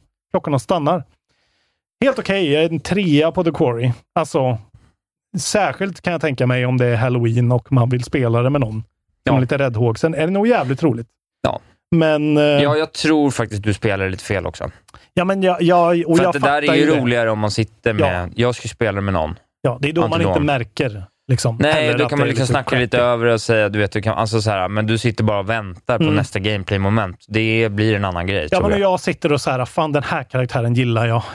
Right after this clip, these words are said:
Speaker 1: Eh, den vill jag ska överleva." Istället för att vara så här, eh, att man ska ju vara åtta pers som stör sig på olika
Speaker 2: Ja.
Speaker 1: saker och hatar olika karaktärer.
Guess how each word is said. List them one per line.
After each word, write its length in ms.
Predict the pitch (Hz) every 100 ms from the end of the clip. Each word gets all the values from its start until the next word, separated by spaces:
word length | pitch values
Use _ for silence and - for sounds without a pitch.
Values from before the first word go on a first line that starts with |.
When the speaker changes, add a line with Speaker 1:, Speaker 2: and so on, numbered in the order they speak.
| -
Speaker 1:
Eh, 360 | 143 123 117 113 113
den 600 | 139 160 139 135 127 120
vill 200 | 117 117
jag 140 | 117
ska 120 | -
överleva." 600 | 127 117 113 117 120 131 -
Istället 400 | - 143 139 120
för 100 | -
att 160 | 131 -
vara 160 | 120 110
så 140 | 127
här, 120 | 110
eh, 180 | 110 117 - _ _ _ - 143 131 175 - _ 151
att 160 | - -
man 160 | 135
ska 120 | 127 147
ju 60 |
vara 160 | 143 147
åtta 400 | 160 - - 160
pers 300 | - 117 -
som 120 | 131
stör 380 | - - 127 117
sig 240 | - 147
på 100 | 135
olika 340 | 139 120 110 127
Speaker 2:
Ja. 40 |
Speaker 1:
saker 440 | 110 117 113 - 123
och 60 |
hatar 440 | 135 120 110 - 123
olika 280 | 117 113 113
karaktärer. 500 | 120 113 123 117